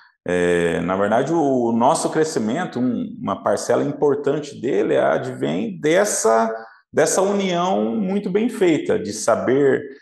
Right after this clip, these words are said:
é, associar o comércio com a parte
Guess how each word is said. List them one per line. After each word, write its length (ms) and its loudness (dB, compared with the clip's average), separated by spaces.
é, 540 2
associar 1080 2
o 120 -10
comércio 1200 -2
com 280 2
a 80 4
parte 400 0